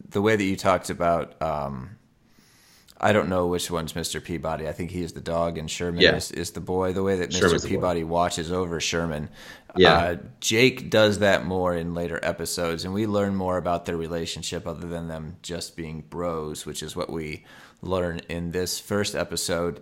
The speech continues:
Speaker 1: And I also
Speaker 2: Yeah.
Speaker 1: think that, uh,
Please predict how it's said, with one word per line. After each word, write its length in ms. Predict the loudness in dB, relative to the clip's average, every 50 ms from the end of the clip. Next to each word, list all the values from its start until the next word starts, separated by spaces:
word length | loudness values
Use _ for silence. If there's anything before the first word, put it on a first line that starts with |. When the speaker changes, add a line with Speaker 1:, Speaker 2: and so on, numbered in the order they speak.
| -6
Speaker 1:
And 120 | -4 -2 0
I 120 | 2 4
also 200 | 4 6 6 8
Speaker 2:
Yeah. 180 | 8 8 8 6
Speaker 1:
think 300 | 4 2 0 0 0 -2
that, 220 | -2 -2 -2 -4 -8 -14 _ -20 -20 -20 -20 -20 _ -4
uh, 460 | 0 2 2 4 2 2 0 -2 -4